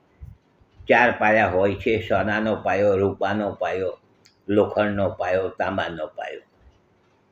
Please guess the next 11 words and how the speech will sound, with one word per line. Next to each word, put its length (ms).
તાંબાનો 460
પાયો 360
અને 220
રૂપાનો 520
પાયો 380
અનુકૂળ 540
કહેવાય 360
છે, 200
શુભ 380
ગણાય 340
છે. 200